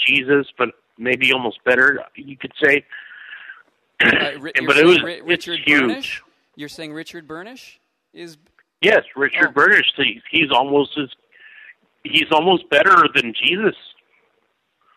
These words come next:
Speaker 2: Okay, yeah, I'm, I'm not gonna correct you on that one. I'll just let you continue.
Speaker 1: Right, and the, the, uh, the thing that I was trying to get at is every time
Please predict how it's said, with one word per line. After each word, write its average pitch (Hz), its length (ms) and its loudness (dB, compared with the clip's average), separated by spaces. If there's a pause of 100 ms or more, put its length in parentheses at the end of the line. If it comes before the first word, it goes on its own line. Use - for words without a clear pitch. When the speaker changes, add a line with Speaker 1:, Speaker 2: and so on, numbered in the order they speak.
(140)
Speaker 2:
Okay, 143 460 -20
yeah, 196 200 -12
I'm, 147 260 -12
I'm 139 200 -16
not 147 260 -12
gonna 143 180 -16
correct - 420 -18
you 139 100 -18
on 117 100 -16
that 113 180 -14
one. 139 140 -18
I'll 131 100 -14
just 117 180 -20
let 123 220 -16
you - 60 -20
continue. 131 540 -20 (1080)
Speaker 1:
Right, 135 320 2 (520)
and 151 360 4 (1500)
the, 156 180 -8 (300)
the, 160 300 4
uh, 131 320 4 (600)
the 139 140 -20
thing 220 220 0
that 185 100 4
I 151 60 4
was 131 160 0
trying 196 180 2
to 143 60 0
get 170 260 -2
at 123 280 2
is 113 160 -2 (100)
every 165 240 2
time 151 520 2